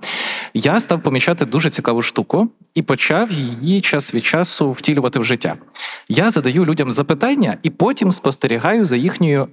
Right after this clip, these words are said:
секундною реакцією. От ви можете теж проекспериментувати, і зараз я на тобі цей експеримент поставлю. Е, скажи, будь ласка, чи втомилась ти від того, що відбувається останні, там, два-три роки?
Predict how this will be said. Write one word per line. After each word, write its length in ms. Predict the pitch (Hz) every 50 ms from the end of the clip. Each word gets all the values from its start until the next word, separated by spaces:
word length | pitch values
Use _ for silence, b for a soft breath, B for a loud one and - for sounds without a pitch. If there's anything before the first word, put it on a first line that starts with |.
| _ -
секундною 800 | - - - 180 170 - - 202 208 208 180 - 175 170 160 151
реакцією. 420 | 151 135 120 - - - - 117 110
От 60 | -
ви 60 | 170
можете 360 | 170 165 151 - 143 - -
теж 200 | - - 135 135
проекспериментувати, 760 | - - 120 117 - - 143 147 165 165 175 214 262 - - 175 -
і 40 |
зараз 280 | 143 156 170 180 170 151
я 60 | 143
на 80 | 139 139
тобі 220 | - 147 143 143
цей 140 | 131 - 117
експеримент 400 | - - - 113 110 107 104 -
поставлю. 440 | - 110 - - 104 101 104 107 113 B B B B B B B B B B B B B B B B B
Е, 220 | - 127 127 120 113
скажи, 340 | - - - - 160 151 180
будь 160 | 170 151 127
ласка, 300 | 120 107 - - - 120 -
чи 180 | - - 160 143
втомилась 640 | - - 143 135 139 160 202 214 214 208 - -
ти 380 | - _ - 139 139 160 180 180
від 280 | 151 131 123 - _ -
того, 260 | 143 151 151 170 143
що 160 | - - 120
відбувається 580 | 113 104 107 117 104 123 135 143 139 - - 113
останні, 440 | - - - 127 123 127 127 120
там, 280 | 113 - 104 98 101 - - - _ -
два-три 380 | - 226 - - - 120 113 107
роки? 360 | 107 98 104 - - 92